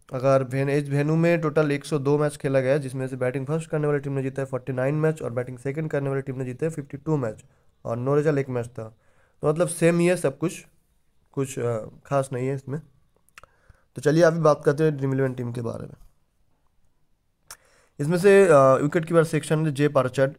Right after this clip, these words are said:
जो कि बहुत नीचे बॉलिंग, बैटिंग करने आ रहा है, बॉलिंग भी नहीं कर रहा है, तो उतना इंपॉर्टेंट नहीं है। यूब फारूक ओपन कर रहा आ रहा है, लेकिन लास्ट थ्री मैच फ्लॉप गया है, आप लोग देख सकते हो।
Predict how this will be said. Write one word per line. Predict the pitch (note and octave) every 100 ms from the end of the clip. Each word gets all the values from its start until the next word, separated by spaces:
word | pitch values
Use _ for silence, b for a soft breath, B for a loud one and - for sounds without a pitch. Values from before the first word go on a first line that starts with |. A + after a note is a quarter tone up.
| -
जो | B2 B2+
कि | C#3+
बहुत | C3 C3+
नीचे | C3+ C3+ D3+
बॉलिंग, | C3+ C#3 C3+
बैटिंग | A#2+ C3 C#3 C#3
करने | C3+ C3+
आ | B2
रहा | A#2+
है, | D#3+
बॉलिंग | C#3 B2 B2+ C3+
भी |
नहीं | C3 C3
कर | A2+
रहा | A2
है, | D#3 - _ _ _ _ _ _ _
तो | B2 A#2+
उतना | A#2 C3+ D#3
इंपॉर्टेंट | D3 D3 D3 C#3+
नहीं | C#3+
है। | C3+ - - -
यूब | D3+ E3+
फारूक | E3 C#3+ E3 D#3+
ओपन | D3+ E3+ F3
कर | E3
रहा | D#3+ C3+ B2
आ |
रहा | C3+
है, | F#3+ - -
लेकिन | C3 C3+ D#3 D3+ D#3+ D#3+ D#3+ _ _ _ _ _ _ _ -
लास्ट | C3+ D#3+ - -
थ्री | D#3+ D#3
मैच | D#3+ D#3
फ्लॉप | D3 C3+ A#2
गया | A2+
है, | C#3 - -
आप | A#2+
लोग | B2+ A#2
देख | C3+ C#3
सकते | A#2 - C#3
हो। | D#3